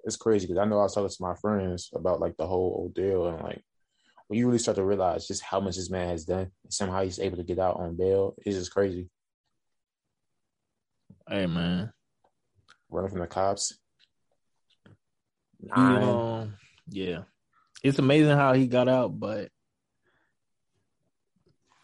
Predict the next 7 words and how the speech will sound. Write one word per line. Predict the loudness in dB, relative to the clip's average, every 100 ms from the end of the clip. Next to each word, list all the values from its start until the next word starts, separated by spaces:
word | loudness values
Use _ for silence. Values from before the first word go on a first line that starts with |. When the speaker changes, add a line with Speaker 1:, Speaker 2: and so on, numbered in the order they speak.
| _ _ _ _
Speaker 2:
he | -2 2 4
generates | 6 6 6 6 4 4
so | 4
much | 4 4
money | 4 2 2
for | 0 0
them. | 2 0